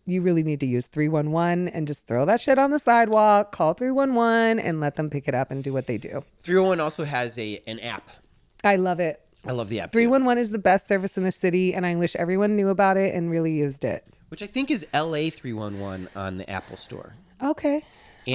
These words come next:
Speaker 2: And
Speaker 1: check
Speaker 2: you,
Speaker 1: that
Speaker 2: you,
Speaker 1: out.
Speaker 2: you, you put the stuff outside.
Speaker 1: Probably way easier than calling
Speaker 2: Like your
Speaker 1: the number.
Speaker 2: Christmas tree, for example.
Speaker 1: Mm-hmm.
Speaker 2: Or, or just some old furniture that you're not using.
Speaker 1: Whatever.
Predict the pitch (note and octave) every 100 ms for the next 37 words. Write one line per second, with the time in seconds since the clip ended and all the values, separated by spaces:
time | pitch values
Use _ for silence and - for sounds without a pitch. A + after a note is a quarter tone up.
0 | B3 C4+ A#3+ - A#3 A#3+ G3+ D#3 - D#3+
1 | C#3+ F#3 A3 - A3 G3+ G#3 - D3 D3+
2 | D#3+ E3+ A3+ F#3+ E3+ E3 E3+ E3 E3+ D#3
3 | D#3+ E3+ D#3 D#3 D#3 D#3 D3+ D3+ - -
4 | C3 G#2 A2 G2 G2 F2+ - E2+ C4 C4
5 | E4+ F#4 - F3 G3+ - G3 F#3+ A3 A3+
6 | A3 - F#3 D#3 - C#3+ B2 B2 A#2 B3+
7 | C#4+ D#4 D4 D#4+ E4+ G3+